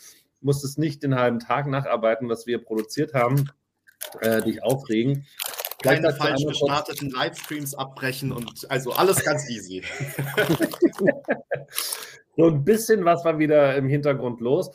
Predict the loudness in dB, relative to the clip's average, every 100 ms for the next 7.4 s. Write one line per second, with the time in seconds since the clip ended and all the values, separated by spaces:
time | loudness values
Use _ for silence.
0 | -18 -20 _ 2 2 4 2 2 0 0
1 | 2 0 0 -2 -2 0 0 2 -2 -2
2 | -6 -2 2 2 0 -4 -4 -4 -6 -2
3 | 0 2 2 2 0 -6 -6 -2 0 -2
4 | -4 -4 -2 0 0 -2 0 0 2 -2
5 | -4 -8 -8 -6 -4 -2 2 2 2 0
6 | -2 0 -2 -2 0 0 0 -2 -2 -2
7 | -4 -2 -2 -2